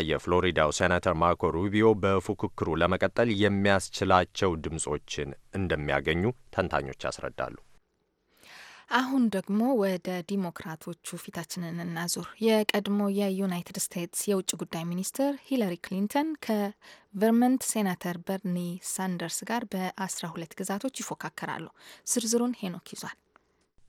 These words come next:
Speaker 1: በሂውስተን ቴክሳስ ሂለሪ ክሊንተን የምረጡኝ ዘመቻ ላይ የተሳተፉ ሰዎች በጣም ብዙና ድምጻቸውን ከፍ አድርገው ያሰሙ የቴክሳስ ግዛቶች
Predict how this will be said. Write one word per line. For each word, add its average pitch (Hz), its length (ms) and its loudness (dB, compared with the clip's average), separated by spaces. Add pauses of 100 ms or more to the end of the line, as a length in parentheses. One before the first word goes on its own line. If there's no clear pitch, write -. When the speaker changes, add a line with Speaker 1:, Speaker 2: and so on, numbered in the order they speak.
(140)
Speaker 1:
በሂውስተን 98 1160 2
ቴክሳስ 160 520 2 (240)
ሂለሪ 117 360 2 (100)
ክሊንተን 95 560 -2 (160)
የምረጡኝ 92 560 -2
ዘመቻ 85 320 -2
ላይ 85 140 2
የተሳተፉ 87 760 -2
ሰዎች 104 400 2 (300)
በጣም 78 380 0
ብዙና 104 500 -2
ድምጻቸውን 104 800 0
ከፍ - 340 -4
አድርገው 87 460 -2
ያሰሙ 92 500 0 (500)
የቴክሳስ 98 800 -2
ግዛቶች 82 560 -2